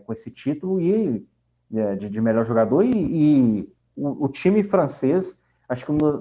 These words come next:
das principais características aí do,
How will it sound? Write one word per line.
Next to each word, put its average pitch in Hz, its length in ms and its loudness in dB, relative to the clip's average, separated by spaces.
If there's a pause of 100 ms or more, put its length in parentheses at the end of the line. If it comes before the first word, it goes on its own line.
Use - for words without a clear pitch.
das 131 220 -2
principais 151 580 -2
características 131 920 0
aí 120 160 0
do, 104 240 -4